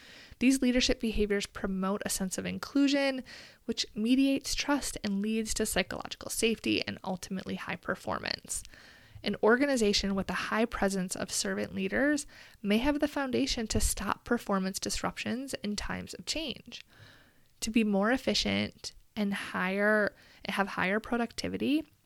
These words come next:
higher performance, and happier staff. Do you think you have a lot of servant leaders in your organization?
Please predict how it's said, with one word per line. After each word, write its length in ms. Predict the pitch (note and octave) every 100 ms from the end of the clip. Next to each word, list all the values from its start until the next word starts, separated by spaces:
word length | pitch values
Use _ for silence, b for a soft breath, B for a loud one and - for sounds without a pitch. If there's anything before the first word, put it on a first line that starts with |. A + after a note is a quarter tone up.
| - -
higher 260 | G3+ G#3
performance, 960 | A#3 C4+ - F3 F3+ G3+ D#4 D#4 - - B B B B B B B _ -
and 100 | G#3
happier 480 | - A3 C4 A#3+ A#3
staff. 720 | - A#3+ A3+ - - - - - _ _ _ _ _ _ - _ _ _ _ - -
Do 100 | A3
you 120 | C4
think 280 | C4 C4 C4+
you 80 | C4+
have 180 | - A#3
a 40 |
lot 180 | G#3+ G#3+
of 80 | G#3+
servant 340 | - A3 G#3+
leaders 360 | G#3 A3 A3+ A3
in 80 |
your 180 | G#3+ G#3+
organization? 840 | G#3+ A3 A3+ A3+ A#3 - B3+ C4